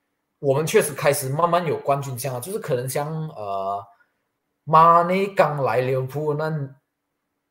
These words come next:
第二年、第三年这样子吧，差不多就是你可以开始看到利物浦开始有点起飞那个感觉，然后你就觉得说，哦，这球队好像有希望。然后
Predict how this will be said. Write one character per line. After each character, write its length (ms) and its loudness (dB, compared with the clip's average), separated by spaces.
第 300 -10
二 160 8
年、 220 -2
第 100 -8
三 220 -2
年 120 -6
这 60 -8
样 160 -4
子 180 -10
吧， 280 -6
差 100 -6
不 100 -4
多 140 2
就 60 -6
是 120 -6
你 80 -6
可 120 -6
以 40 -4
开 220 -2
始 100 -12
看 140 -8
到 80 0
利 140 0
物 60 2
浦 120 -10
开 160 -4
始 120 -12
有 60 -8
点 180 -8
起 280 -10
飞 240 -6
那 80 -8
个 100 -6
感 180 -4
觉， 100 -8
然 80 -8
后 80 -6
你 40 -12
就 140 -6
觉 80 -10
得 80 -10
说， 100 -12
哦， 240 -6
这 100 -6
球 140 -6
队 120 -4
好 80 0
像 140 -6
有 140 -8
希 260 -6
望。 160 4
然 80 0
后 340 0